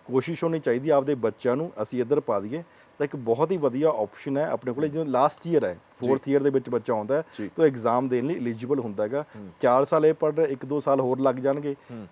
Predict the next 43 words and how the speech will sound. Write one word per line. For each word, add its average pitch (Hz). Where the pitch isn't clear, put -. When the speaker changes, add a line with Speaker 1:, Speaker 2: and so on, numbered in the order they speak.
Speaker 1:
ਗ੍ਰੈਜੂਏਸ਼ਨ 151
ਤੋਂ 196
ਮੈਕਸਿਮਮ 165
ਇੱਕ 170
ਦੋ 156
ਸਾਲਾਂ 123
ਦੇ 123
ਵਿੱਚ 117
ਵਿੱਚ 123
ਬੱਚਾ 113
ਬਹੁਤ 113
Speaker 2:
ਹੂੰ। 156
Speaker 1:
ਵਧੀਆ 123
ਜੌਬ 98
ਅਚੀਵ 92
ਕਰ 78
ਸਕਦਾ -
ਹੈ। 101
Speaker 2:
ਹੂੰ। 92
ਮਲੂਕਾ 180
ਸਾਹਿਬ, 247
ਇਹ, 151
ਇਹ 143
ਇਹ 202
ਦੱਸਿਓ, 165
ਅ, -
ਤੁਸੀਂ 151
ਕਹਿ 160
ਰਹੇ 165
ਹੋ 165
ਕਿ 160
ਪਲੱਸ 151
ਟੂ 151
ਤੋਂ 143
ਬਾਅਦ 127
ਬੱਚੇ 123
ਦੀ 120
ਤਿਆਰੀ 123
ਸ਼ੁਰੂ 131
ਹੋ 110
ਜਾਣੀ 120
ਚਾਹੀਦੀ 90
ਹੈ। 85